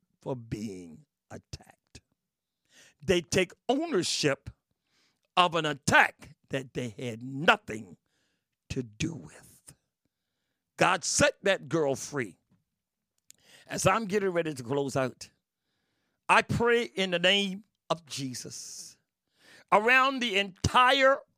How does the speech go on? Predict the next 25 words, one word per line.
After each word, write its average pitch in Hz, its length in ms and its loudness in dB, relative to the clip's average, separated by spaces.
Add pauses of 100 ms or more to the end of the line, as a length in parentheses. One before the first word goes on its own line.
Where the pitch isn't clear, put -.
room 170 640 -2
where 180 280 2
you 175 320 -2
are 165 220 2
at, - 320 -2 (1120)
I 240 240 6
bind 220 800 4
these 196 220 -2
spirits - 580 2
from 170 300 -2
doing 214 340 2
anything 262 600 2
unseemly, 185 840 -2 (240)
running, 135 600 -2 (400)
shouting, 135 840 -4 (240)
throwing 196 600 0
you 165 160 0
on 143 160 0
the 123 80 0
floor. 127 420 -6 (560)
I - 140 -14 (200)
bind - 440 -2
you 117 80 -6
from 80 220 -14
it. - 280 -14